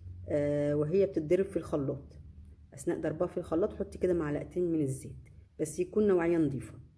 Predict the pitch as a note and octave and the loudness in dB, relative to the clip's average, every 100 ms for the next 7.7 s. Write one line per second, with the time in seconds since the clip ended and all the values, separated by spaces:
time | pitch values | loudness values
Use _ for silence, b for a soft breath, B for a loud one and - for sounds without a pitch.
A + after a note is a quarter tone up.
0 | - - - - _ - _ _ _ - | -20 -20 -20 -20 _ -20 _ _ _ -20
1 | _ - - - - - - D#3+ D3+ C#3 | _ -20 -20 -18 -18 -20 -12 -8 -6 -4
2 | C3+ D3+ D3+ D3+ D3 C#3+ C3 D#3 G#3+ A#3+ | -2 0 0 0 -4 -6 0 2 4 0
3 | - - G3+ E3 D#3+ D#3 D#3+ D3 D3+ C#3+ | -4 0 0 0 0 -2 -2 -4 -4 -4
4 | C3+ C3+ - - - b b b b - | -4 -6 -14 -20 -20 b b b b -6
5 | E3+ E3+ F3 E3 D#3 E3+ E3+ - D#3+ - | -2 0 0 -2 0 0 -2 -8 -8 -4
6 | E3+ D#3+ D3 D3+ D#3+ D#3 C#3+ C#3+ C#3 C#3 | -2 -2 -2 0 0 -2 -2 -2 -2 -2
7 | C#3+ C#3+ C#3 D#3 D#3+ G#3+ | -2 -2 -2 -2 -2 -4